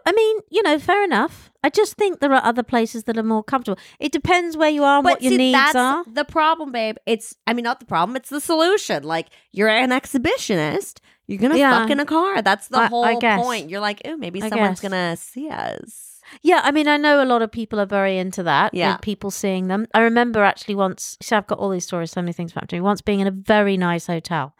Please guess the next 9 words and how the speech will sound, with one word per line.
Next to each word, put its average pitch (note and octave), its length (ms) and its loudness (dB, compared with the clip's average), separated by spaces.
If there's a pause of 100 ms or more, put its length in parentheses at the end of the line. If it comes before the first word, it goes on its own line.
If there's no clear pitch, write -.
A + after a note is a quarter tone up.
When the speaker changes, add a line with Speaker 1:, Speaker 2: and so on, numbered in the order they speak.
(500)
Speaker 1:
very, A3+ 280 4
very G3 240 2
exclusive F#3 540 -4
kind F3+ 180 -4
of E3+ 80 -6
spa F3 500 0
place D#3 420 -4
in F3 180 0
Europe. F3 360 2